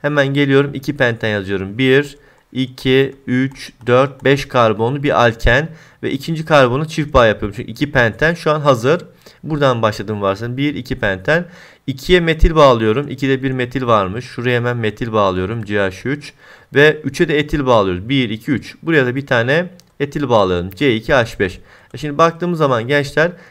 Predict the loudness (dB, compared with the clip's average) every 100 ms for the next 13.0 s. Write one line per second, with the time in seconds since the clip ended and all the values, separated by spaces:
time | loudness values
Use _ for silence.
0 | _ -2 -2 0 2 2 0 0 4 2
1 | 2 -2 4 4 4 -2 0 0 0 -4
2 | 0 2 2 0 -4 -6 0 0 2 -2
3 | 0 0 0 0 0 -2 -8 -6 -8 -4
4 | -2 -4 0 0 0 -4 -8 -2 -2 -4
5 | -10 -20 -20 -14 -8 -2 0 2 0 -2
6 | -2 2 0 0 -8 -2 0 0 -2 -2
7 | 0 0 2 0 0 -4 0 0 -2 -8
8 | -16 -20 _ _ _ -12 -4 2 4 4
9 | 2 -2 0 0 -2 -4 4 4 4 2
10 | 2 2 0 0 0 0 0 0 0 0
11 | 2 4 4 2 2 0 -4 -2 2 2
12 | 4 4 4 0 -2 -2 -4 4 4 4